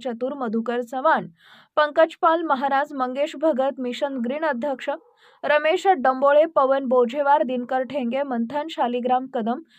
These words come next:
प्रकाश एल्हेकर, माया प्रदीप राऊत, रुपाली वाळे, संदीप भाऊरावजी मानकर,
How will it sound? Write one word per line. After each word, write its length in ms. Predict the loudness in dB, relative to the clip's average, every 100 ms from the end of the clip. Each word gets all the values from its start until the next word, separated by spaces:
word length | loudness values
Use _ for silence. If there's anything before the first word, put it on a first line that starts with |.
| _ -2
प्रकाश 480 | 0 2 2 0 -2
एल्हेकर, 560 | -2 0 0 2 0 0
माया 380 | 0 0 -2
प्रदीप 420 | -2 -2 -2 -4 -2
राऊत, 280 | -2 -2
रुपाली 500 | -6 -4 0 0 0
वाळे, 300 | -2 0 0
संदीप 380 | -2 -4 -4 -6
भाऊरावजी 600 | -6 -4 -2 -2 -4 -6
मानकर, 420 | -4 -4 -4 -4